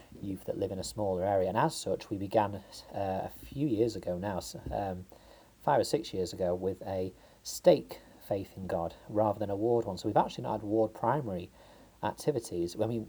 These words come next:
m-, our ward has once a quarter or so, uh, award primary activity, but in terms of the Faith in God activities, um, they happen at a state level twice a month. Uh, and so, I don't, there, there is discussions about,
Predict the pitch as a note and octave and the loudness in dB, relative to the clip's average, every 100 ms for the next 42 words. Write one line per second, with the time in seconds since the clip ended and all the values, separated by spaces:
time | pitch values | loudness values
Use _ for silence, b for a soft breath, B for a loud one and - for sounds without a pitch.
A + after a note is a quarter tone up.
0 | - A#2 C#3+ C3+ G2 F#2+ - G2 G2+ G2 | -6 -2 4 4 4 0 -4 -8 -4 -4
1 | F#2 G2+ - A2 G#2 - F2+ E2+ - F2+ | -4 -10 -2 2 2 2 -4 -4 -4 -4
2 | F2 B B - G2+ F#2+ F#2 F2+ F2 F2+ | -6 B B -10 -4 -2 -2 -4 -4 -4
3 | - - G2+ F#2+ F2 D#2 - - - - | -10 -10 -6 -6 -6 -8 -10 -10 -10 -10
4 | - B B B B B - G2+ F#2+ - | -10 B B B B B -2 -2 0 0
5 | B2 G#2+ F#2 F2+ - A#2+ - F#2+ A2+ A#2 | 0 -2 -6 -2 0 0 -2 -4 -2 -2
6 | F#2 - F2+ - F2 F2 - B B B | -4 -6 -8 -8 -6 -6 -8 B B B
7 | B - G2+ F#2 G2 A#2 A2+ G2+ - F#2+ | B -6 -2 -2 4 4 4 -2 -6 -8
8 | - - - - D3 - F#2 F2+ - F#2+ | -8 -8 -2 2 2 2 -2 -4 -4 -8
9 | F2 - F2 E2+ - B B - - F#2 | -8 -8 -10 -10 -16 B B -2 2 2
10 | F2+ F#2+ F#2+ - F#2+ F#2 - B B B | 2 0 -4 0 4 4 2 B B B
11 | B B _ G#2 G2+ G2+ F#2 - - G2 | B B _ 0 0 0 -8 -10 -14 0
12 | A#2 G#2 G#2+ A2 A#2 - - - - G2+ | 2 4 6 6 4 -2 -4 -4 -2 -8
13 | F2+ F2+ - - | -6 -4 -4 -6